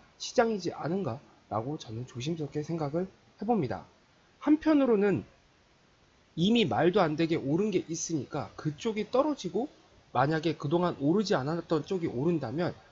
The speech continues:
그렇게 생각이 들 수도 있으나 지금 시장은 또 그렇지도 않다고 판단이 되기 때문에 아직은 잘 모르겠는 시장이지 않나 싶습니다.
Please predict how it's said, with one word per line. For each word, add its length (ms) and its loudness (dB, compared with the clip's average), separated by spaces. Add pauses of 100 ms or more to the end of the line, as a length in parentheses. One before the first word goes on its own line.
(160)
그렇게 440 -2
생각이 460 -2
들 140 -2
수도 280 -6
있으나 440 -4 (460)
지금 300 2
시장은 400 0
또 160 -2
그렇지도 440 -2
않다고 440 -6
판단이 480 -2
되기 280 -8
때문에 440 -4 (380)
아직은 500 -2
잘 320 -6
모르겠는 720 -2
시장이지 540 -6
않나 300 -10 (200)
싶습니다. 560 -10